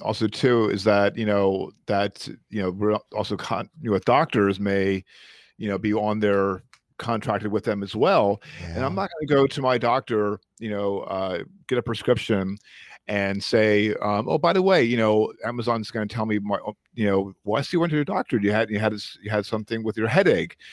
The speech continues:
Speaker 1: Here's some, did you know that you can purchase a-, aspirin at this amount of mo-, this, this price and get it
Speaker 2: Yeah.
Speaker 1: shipped to you for two days?"
Speaker 2: Yeah. And, and, you know, we, we talk about verticals, right?
Speaker 1: Mm-hmm.
Speaker 2: And how, in general, I don't have a problem with,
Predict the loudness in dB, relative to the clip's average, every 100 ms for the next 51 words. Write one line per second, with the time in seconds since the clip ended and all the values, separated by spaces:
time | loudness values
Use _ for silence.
0 | -20 _ _ -6 -6 -6 -6 0 2 6
1 | 6 4 2 2 4 4 4 2 -2 -6
2 | -4 -2 -2 0 2 2 0 -2 -2 -2
3 | -6 -4 -8 -8 -18 -14 -14 -8 0 0
4 | 0 -6 -2 -2 0 0 0 0 -2 -2
5 | -2 0 2 0 -4 -12 _ _ _ _
6 | _ -12 -4 -2 -2 -2 -4 -4 -6 _
7 | _ _ _ _ -10 -6 -6 -10 -16 _
8 | _ _ _ -6 -2 0 -2 0 -2 -2
9 | -4 -4 -4 -4 -2 -4 -4 -2 0 0
10 | -4 -6 -6 -2 -2 -4 -14 _ _ _
11 | _ _ -10 -8 -6 -4 -6 -8 -20 -20
12 | -8 -4 0 0 2 2 0 0 -2 -4
13 | -4 -2 -2 -2 -6 -8